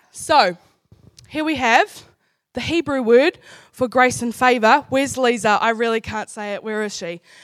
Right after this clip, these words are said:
Lisa, can you say the Hebrew word for favor for us?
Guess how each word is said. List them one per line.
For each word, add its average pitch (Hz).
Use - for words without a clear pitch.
Lisa, 277
can 294
you 302
say 330
the 302
Hebrew 294
word 285
for 277
favor 285
for 320
us? 403